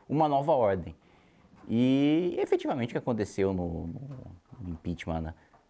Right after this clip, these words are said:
da Dilma, muito distante de ser um golpe, porque foi tudo dentro, nenhuma instituição deixou de existir, ou nenhuma instituição mudou essa natureza.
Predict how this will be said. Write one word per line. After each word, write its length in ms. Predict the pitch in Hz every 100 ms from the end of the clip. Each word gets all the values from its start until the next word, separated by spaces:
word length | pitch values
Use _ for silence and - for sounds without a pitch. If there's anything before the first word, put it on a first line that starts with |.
| _ -
da 160 | 85
Dilma, 560 | 80 80 120 139 92 80 - _ _ - - -
muito 280 | 95 165 123
distante 440 | 110 - 101 95
de 80 | -
ser 140 | -
um 120 | 95 90
golpe, 380 | 90 95 -
porque 760 | 123 156 151 175 180 180 180 135
foi 200 | - 123
tudo 440 | - 151 190 190 175
dentro, 360 | 131 135 151
nenhuma 220 | 143 185
instituição 580 | 220 180 165 139 - 151
deixou 300 | 156 147 139
de 100 | 139
existir, 500 | 143 156 - - 131
ou 100 | 127
nenhuma 260 | 117 127 151
instituição 480 | 147 139 120 - 135
mudou 280 | 127 117
essa 160 | 113 107
natureza. 560 | 101 - 95 87 80